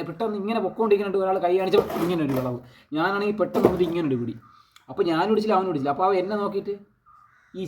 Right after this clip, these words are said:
ചിരി. അപ്പം ഞാനാണെങ്കിൽ എൻ്റെ, എൻ്റെ ഒരു സ്വഭാവം വെച്ചാണെങ്കിൽ ഞാൻ അടത്ത ചീത്തയാണ് വിളിക്കേണ്ടത്. ഞാനാണെങ്കിൽ ലാസ്റ്റ് അവൻ പറഞ്ഞ്, "ചേട്ടാ, എന്ത് ചേട്ടാ, നോക്കിക്ക് വരണ്ടേ?" അപ്പോൾ അവൻ പറഞ്ഞ്, "മോനെ, എൻ്റെ തെറ്റാണ്." ഞാൻ പറഞ്ഞു, "ചേട്ടൻ്റെ തെറ്റ് തന്നെയല്ല, എൻ്റെ തെറ്റല്ല."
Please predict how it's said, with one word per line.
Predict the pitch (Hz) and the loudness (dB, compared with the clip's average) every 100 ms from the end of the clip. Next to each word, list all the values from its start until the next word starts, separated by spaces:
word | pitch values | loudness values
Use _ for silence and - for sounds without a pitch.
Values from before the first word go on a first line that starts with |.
| 156 | -2
ചിരി. | 135 120 - - _ _ - - _ _ _ _ _ _ _ _ _ _ _ _ | -2 -2 -8 -20 _ _ -20 -20 _ _ _ _ _ _ _ _ _ _ _ _
അപ്പം | 147 139 | -6 -4
ഞാനാണെങ്കിൽ | 135 156 180 180 175 - - _ _ - _ _ - 156 - - _ _ _ _ _ _ _ 147 | -4 -6 -6 -6 -8 -10 -20 _ _ -20 _ _ -12 -12 -12 -20 _ _ _ _ _ _ _ -6
എൻ്റെ, | 160 160 | -2 0
എൻ്റെ | 180 208 | 4 4
ഒരു | 202 | 4
സ്വഭാവം | 202 202 | 0 0
വെച്ചാണെങ്കിൽ | 208 202 202 | -2 -2 -6
ഞാൻ | |
അടത്ത | 185 190 202 | -6 -6 -6
ചീത്തയാണ് | 196 202 175 | -6 -4 -2
വിളിക്കേണ്ടത്. | 147 131 120 123 | 0 -2 -4 -6
ഞാനാണെങ്കിൽ | 131 147 147 | -6 -4 -4
ലാസ്റ്റ് | 147 160 | -4 -4
അവൻ | 156 147 | -6 -4
പറഞ്ഞ്, | 151 156 165 - - - | -6 -8 -10 -14 -20 -20
"ചേട്ടാ, | 120 123 | -16 -8
എന്ത് | 120 135 | -6 -4
ചേട്ടാ, | 120 110 117 | -6 -10 -12
നോക്കിക്ക് | 120 131 120 | -10 -12 -12
വരണ്ടേ?" | 117 110 107 | -12 -14 -16
അപ്പോൾ | - 135 | -14 -8
അവൻ | 135 | -4
പറഞ്ഞ്, | 147 151 151 - - - | -2 -4 -6 -16 -20 -8
"മോനെ, | 135 139 | -2 0
എൻ്റെ | 151 | -2
തെറ്റാണ്." | 143 170 139 123 | -4 -4 -4 -4
ഞാൻ | 127 | -4
പറഞ്ഞു, | 131 139 | -6 -4
"ചേട്ടൻ്റെ | 147 175 | -4 -2
തെറ്റ് | 175 208 | -2 -2
തന്നെയല്ല, | 156 147 139 | -2 -2 -2
എൻ്റെ | 147 | -4
തെറ്റല്ല." | 165 185 151 | -6 -4 -4